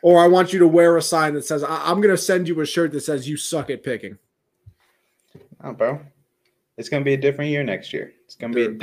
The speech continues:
Speaker 2: different
Speaker 1: there's
Speaker 2: year.
Speaker 1: no shot.
Speaker 2: I didn't even try to win this year. I was
Speaker 1: That's
Speaker 2: picking
Speaker 1: such cap.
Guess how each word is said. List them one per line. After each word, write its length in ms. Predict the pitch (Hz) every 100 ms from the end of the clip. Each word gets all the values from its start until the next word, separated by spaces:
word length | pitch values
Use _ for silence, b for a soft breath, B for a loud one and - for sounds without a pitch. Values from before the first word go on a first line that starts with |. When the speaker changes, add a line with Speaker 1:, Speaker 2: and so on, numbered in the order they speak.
| 127
Speaker 2:
different 100 | 113
Speaker 1:
there's 220 | 117 110
Speaker 2:
year. 300 | 123 104 147
Speaker 1:
no 60 | 143
shot. 480 | - 147 147 - - _ _ _ _ _ _ -
Speaker 2:
I 140 | 160
didn't 360 | 170 208 196 170
even 580 | 156 143 131 110 - -
try 580 | - - 131 123 120 107
to 160 | 107 107
win 260 | 104 95
this 180 | 80 -
year. 100 | 80
I 140 | - 143
was 160 | 170 160
Speaker 1:
That's 220 | 165 -
Speaker 2:
picking 400 | 165 - - 113
Speaker 1:
such 120 | -
cap. 300 | 139 110 98